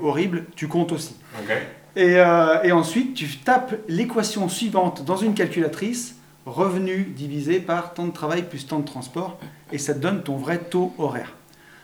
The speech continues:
Speaker 1: Donc si, euh, t'es employé et que tu gagnes vingt balles de l'heure, quand tu auras rajouté ta pause de midi avec Jacqueline et tes temps de transport, tu vas peut-être plutôt tomber à quinze balles. Et ça, c'est ton vrai revenu. Donc ça, tout le monde, ça, vous pouvez le calculer. Donc... Euh,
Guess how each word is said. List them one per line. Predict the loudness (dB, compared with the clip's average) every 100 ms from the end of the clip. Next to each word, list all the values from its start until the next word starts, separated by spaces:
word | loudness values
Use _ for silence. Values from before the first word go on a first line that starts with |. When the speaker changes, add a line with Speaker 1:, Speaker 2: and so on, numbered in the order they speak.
| -8
Speaker 1:
Donc | -4 -4
si, | -2 0 2
euh, | 4 2
t'es | 0 -4
employé | -2 0 2 2
et |
que | 2
tu | -2
gagnes | 0 0
vingt | 0 0
balles | 2 2
de | 2
l'heure, | 2 0 -2 -12 -20 -18
quand | -10
tu | -2
auras | 0 2
rajouté | 2 2 2
ta | 2
pause | 0 0 2
de | 2
midi | 0 0 0
avec | 0 0
Jacqueline | -2 -4 -2 0 0 -4 -14 -20 _
et | 0 0
tes | 0
temps | -2 -4
de |
transport, | -4 -8 0 0 0
tu | -2
vas | -6
peut-être | -6 -8
plutôt | -4 -4
tomber | -2 0 2
à | 2 0
quinze | 0 -2
balles. | -2 -6 -8
Et | -10
ça, | 0 0
c'est | 0 -2
ton | -4
vrai | 0 2
revenu. | 2 0 -6 -10 -18 _ _ _ _ _ -20 _ _ _ _ _ _ _ _ -20 -20 -20 -20 -20 -6
Donc | 0 2 0
ça, | -2 0 0 0 0
tout | 0
le | 0 -2
monde, | -4
ça, | -2 0
vous | 0
pouvez | -2 -2
le | 0
calculer. | -2 -2 -4 -4
Donc... | -2 -2 0
Euh, | -4